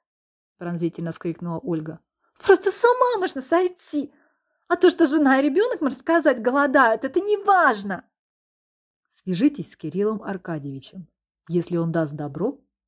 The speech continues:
я выделю средства», хладнокровно парировал Кузнецов. Ольга замолчала.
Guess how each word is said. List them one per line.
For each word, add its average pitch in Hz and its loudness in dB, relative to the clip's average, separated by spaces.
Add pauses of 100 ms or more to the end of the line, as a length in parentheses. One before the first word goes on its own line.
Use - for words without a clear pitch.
(120)
я 170 -4
выделю 180 -2
средства», 156 -6 (340)
хладнокровно 170 -6
парировал 147 -6
Кузнецов. 143 -16 (880)
Ольга 202 -2
замолчала. 226 -4